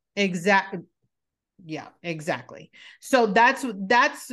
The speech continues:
why, and I mean, I wasn't even that moved by Southern Hospitality. I just wish people would give Summer House Martha's Vineyard more of a chance.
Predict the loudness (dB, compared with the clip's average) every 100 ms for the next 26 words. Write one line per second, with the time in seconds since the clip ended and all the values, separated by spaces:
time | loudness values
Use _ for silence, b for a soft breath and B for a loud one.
0 | -12 -2 4 6 6 4 0 2 2 0
1 | -2 -2 -2 0 0 0 -4 -6 -4 -6
2 | -6 -6 -6 -4 -4 -2 -6 -4 -6 -6
3 | -2 0 0 -2 -6 -6 -8 -6 -8 -8
4 | -10 -8 -8 -8 -8 -8 B B B -2
5 | 0 0 0 -2 -4 -6 -6 -6 -6 -6
6 | -4 -6 -6 -6 -8 -10 -10 -12 -12 -20
7 | -20 -20